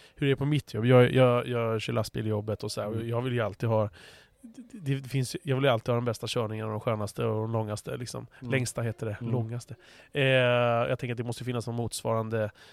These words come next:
Speaker 1: att man, man så gärna vill någonting, man vill gärna vara den som, som breakar
Speaker 2: Ja.
Speaker 1: den här personen och så vidare. Det måste ju finnas jättemycket sånt även hos er,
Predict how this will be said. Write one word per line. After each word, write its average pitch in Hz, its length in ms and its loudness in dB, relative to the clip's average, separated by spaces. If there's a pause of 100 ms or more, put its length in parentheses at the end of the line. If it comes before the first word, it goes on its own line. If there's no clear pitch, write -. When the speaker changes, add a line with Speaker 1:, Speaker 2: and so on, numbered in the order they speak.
(200)
Speaker 1:
att - 160 -14
man, 113 240 -4 (200)
man 131 180 -4
så - 120 -6
gärna 113 200 -2
vill 120 300 0
någonting, 113 440 -4
man 113 160 -2
vill 117 100 -2
gärna 110 180 -2
vara 113 140 -2
den 113 160 -2
som, 110 280 -8
som 113 240 -8
breakar 113 640 -4
Speaker 2:
Ja. 117 160 0
Speaker 1:
den 123 80 0
här 117 220 -2
personen 110 420 -6
och 110 80 -8
så 120 80 -10
vidare. 117 160 -8 (380)
Det 139 60 -12
måste 139 200 -6
ju 131 40 -4
finnas 131 400 -6
jättemycket 147 580 -2
sånt 120 200 -4
även 117 200 -4
hos 113 120 -8
er, 107 100 -8